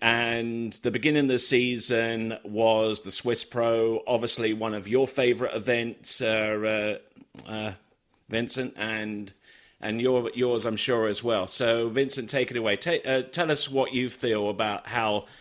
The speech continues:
things went with the Swiss Pro so far as the T W B C setup was concerned.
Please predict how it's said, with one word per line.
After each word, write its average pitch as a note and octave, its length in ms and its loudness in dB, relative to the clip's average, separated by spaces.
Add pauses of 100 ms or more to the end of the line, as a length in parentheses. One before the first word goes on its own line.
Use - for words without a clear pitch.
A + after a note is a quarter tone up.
(120)
things A2+ 340 0
went A2+ 240 0
with G2 120 -4
the G2 80 -6
Swiss G#2+ 260 -2
Pro G2+ 240 -2
so G2 220 -2
far G#2 220 -2
as F#2+ 80 -4
the G2 100 -8
T G2+ 180 -4
W G2 260 -6
B G2 140 -8
C G2 160 -8
setup F2+ 320 -6
was F#2+ 120 -12
concerned. F2+ 500 -10